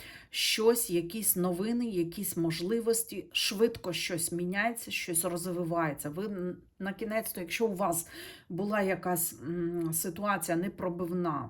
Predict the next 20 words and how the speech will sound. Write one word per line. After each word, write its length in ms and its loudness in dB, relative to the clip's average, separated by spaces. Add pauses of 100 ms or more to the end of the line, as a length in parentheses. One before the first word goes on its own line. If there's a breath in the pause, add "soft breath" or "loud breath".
(140)
зайшли 380 -2
в 60 -6
глухий 500 -4
кут, 340 -4
на 80 -2
кінець-то 520 -6
все, 220 -8
прорив 680 -2
іде, 340 -4 (560 loud breath)
ем, 480 2 (360)
це 140 2
може 260 0
бути 260 -6
і 60 0
недобре, 460 4
от 200 0
як 220 -2
прорив 500 -2
дамби 480 2
було. 380 -6